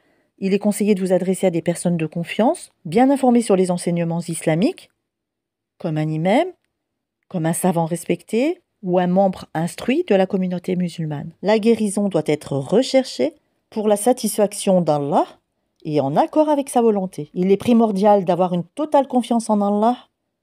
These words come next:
subhanahu wa ta'ala, et de savoir que rien ne peut se produire sans sa permission. Cette confiance doit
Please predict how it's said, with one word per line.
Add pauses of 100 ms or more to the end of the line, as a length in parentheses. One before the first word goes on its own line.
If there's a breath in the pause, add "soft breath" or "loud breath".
(120)
subhanahu
wa
ta'ala, (480)
et
de
savoir
que
rien
ne
peut
se
produire
sans
sa
permission. (400)
Cette
confiance
doit